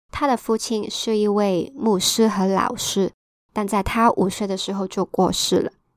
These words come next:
尼采本人呢，一开始也是想当牧师的，因为当时神职人员是一份不错的工作。他从青少年时期就往神学方面学习，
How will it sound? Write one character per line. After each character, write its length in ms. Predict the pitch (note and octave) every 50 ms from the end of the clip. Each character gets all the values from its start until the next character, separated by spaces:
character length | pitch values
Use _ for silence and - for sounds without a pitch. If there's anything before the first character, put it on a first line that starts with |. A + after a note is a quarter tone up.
| _ _ _
尼 220 | - G#3+ A#3 C4+
采 260 | C4+ - - C4+ G#3 F#3 - -
本 200 | G3 F#3+ D#3+ F3+
人 300 | G3+ F#3+ F#3 F#3 G3 G#3+
呢， 180 | A#3+ A#3 G#3 -
一 100 | - A3
开 260 | - - - C4+ C#4+
始 160 | D4 - A#3+ G3+
也 120 | - D#3+
是 160 | - - A3+ G#3
想 300 | - - F#3 - D3+ -
当 220 | - F#3+ F#3+ F#3+
牧 220 | F#3+ F#3 F3+ F3+ F#3+
师 260 | - - - F#3 -
的， 160 | - E3+ - - _ _ _ _ _ _ _ _ -
因 160 | C4+ C4 C4
为 100 | C4 B3+
当 240 | - C4 C4+ D4 D4
时 260 | - - A3+ G#3+ G#3+
神 280 | G#3+ - - G3 F#3+ G3
职 180 | - G#3+ G#3
人 260 | G#3 G#3 F#3+ F#3 F#3
员 200 | F#3+ F#3+ F3+ F3+
是 200 | F#3 - - A3
一 100 | G#3 F#3+
份 300 | G3 - - G#3 F#3+ F3+
不 120 | F3 F3+ F3
错 260 | - - - G#3 F#3
的 80 | - F3
工 240 | - - F3 F3
作。 360 | F#3 - - - D#3+ - - - _ _ _ - - - - _ -
他 180 | - - C4
从 340 | C4 - B3 G#3 G3 G3 G3+
青 200 | - - - B3
少 240 | B3 - B3+ A#3 A3
年 220 | G#3+ G3+ G3 G3 G3+
时 260 | - - - G3 F#3+
期 400 | F#3+ - - G#3 F#3+ F#3+ - - _ _ _ _
就 220 | - - C4+ C4 B3+
往 240 | A#3 G3+ F3 D#3+ - -
神 280 | - - - G3 F#3+
学 220 | G3+ - - G#3 G3
方 280 | G3 - A#3 A3 A3
面 220 | G#3+ A3 G#3 G3 G3
学 440 | F#3+ - - - - - - - -
习， 400 | - - - - - - -